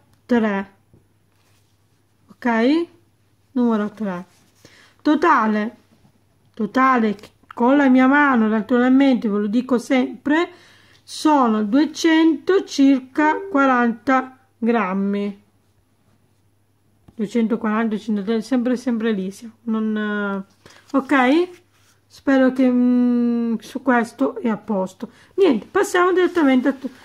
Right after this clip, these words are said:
alle nostre catenelle. Io ho messo su già le catenelle che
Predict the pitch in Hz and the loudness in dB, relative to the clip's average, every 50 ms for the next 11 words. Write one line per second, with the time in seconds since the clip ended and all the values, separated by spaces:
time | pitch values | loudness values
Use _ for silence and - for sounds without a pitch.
0 | - - _ - 285 269 269 262 254 262 262 269 269 269 277 294 277 247 226 220 | -20 -14 _ 0 2 4 4 4 4 2 2 2 2 4 4 4 4 4 2 0
1 | 226 - - 233 233 - 233 - 240 220 202 190 190 190 185 185 202 202 202 - | -2 -4 -4 -4 -4 -4 -6 -2 -2 -2 -2 -2 -4 -4 -4 -4 -6 -6 -6 -10
2 | - _ _ _ _ _ _ _ _ _ _ _ _ _ - - _ - 370 381 | -14 _ _ _ _ _ _ _ _ _ _ _ _ _ -20 -8 _ 2 2 4
3 | 370 302 294 285 262 - 302 302 285 - 330 277 214 196 262 254 240 240 349 453 | 6 6 4 4 2 2 -2 -2 0 2 0 2 2 2 2 2 2 0 -2 -2
4 | 320 247 285 277 - - 208 - 240 226 226 226 226 208 202 208 202 202 196 - | 0 0 0 0 0 -4 -4 -2 0 0 0 0 -2 -2 -2 -2 -4 -4 -6 -10
5 | _ - - 247 233 240 247 - _ | _ -6 -2 -2 -2 -2 -4 -8 _